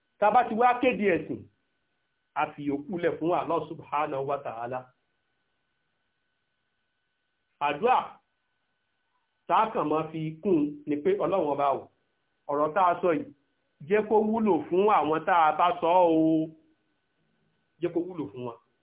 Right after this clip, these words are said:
láyé àti ní àlìkìyámà. So, ẹ yé máa bi mí léèrè béèrè òṣì mọ́ pé ó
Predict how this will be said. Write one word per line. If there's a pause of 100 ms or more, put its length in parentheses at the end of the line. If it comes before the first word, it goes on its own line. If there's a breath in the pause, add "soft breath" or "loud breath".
(420)
láyé (120)
àti
ní
àlìkìyámà. (560)
So, (400)
ẹ
yé
máa
bi
mí
léèrè (100)
béèrè
òṣì
mọ́
pé (480)
ó